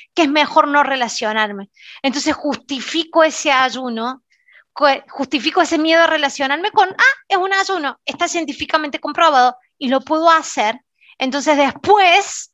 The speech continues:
permitirme comer es también, es una ventana de compulsión, porque se termina transformando en eso.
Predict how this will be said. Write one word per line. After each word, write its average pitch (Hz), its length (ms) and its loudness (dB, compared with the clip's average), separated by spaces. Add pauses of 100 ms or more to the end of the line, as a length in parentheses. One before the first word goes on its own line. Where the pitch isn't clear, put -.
(720)
permitirme 311 680 0
comer 349 580 2 (380)
es 277 180 -2
también, 294 640 -2 (1160)
es 294 300 0
una 349 280 0
ventana 311 420 0
de 277 280 2 (520)
compulsión, 254 840 0
porque 240 200 -10
se 247 160 -2
termina 247 600 -2
transformando 269 600 0
en 311 80 -4
eso. 277 380 -4